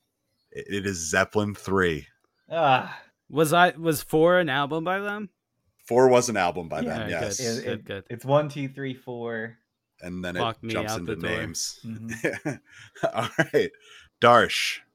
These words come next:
Speaker 1: your
Speaker 2: Okay, I'm
Speaker 1: final
Speaker 2: ready. I'm
Speaker 1: question
Speaker 2: ready. I'm ready.
Speaker 1: of, of round two. Which year was Queen's Bohemian Rhapsody originally released?
Speaker 2: Nineteen seventy-five.
Speaker 1: That is correct.
Speaker 2: Boom.
Speaker 1: Wowzer.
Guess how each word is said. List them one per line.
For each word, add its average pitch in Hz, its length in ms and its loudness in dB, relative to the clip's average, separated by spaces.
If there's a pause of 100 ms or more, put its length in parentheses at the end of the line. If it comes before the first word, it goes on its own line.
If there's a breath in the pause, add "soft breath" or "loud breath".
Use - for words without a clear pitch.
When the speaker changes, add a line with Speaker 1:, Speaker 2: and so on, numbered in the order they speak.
(500)
Speaker 1:
your 113 100 -4
Speaker 2:
Okay, 127 100 4
I'm 104 60 2
Speaker 1:
final 107 180 6
Speaker 2:
ready. 117 120 4
I'm - 20 -4
Speaker 1:
question 117 320 4
Speaker 2:
ready. 85 160 -6
I'm 90 100 -18
ready. 101 140 -8
Speaker 1:
of, 78 240 -14
of 85 300 -6 (160)
round 98 340 2
two. 82 400 0 (840)
Which 120 360 4
year 110 520 6 (200)
was 98 220 0
Queen's 131 560 4
Bohemian 120 760 2
Rhapsody 104 680 4
originally 95 720 -6
released? 90 760 -6 (420)
Speaker 2:
Nineteen 117 340 -8
seventy-five. 107 540 -10 (720)
Speaker 1:
That 120 180 6
is 170 120 2
correct. - 720 4 (560)
Speaker 2:
Boom. 160 420 4 (1040)
Speaker 1:
Wowzer. 92 640 2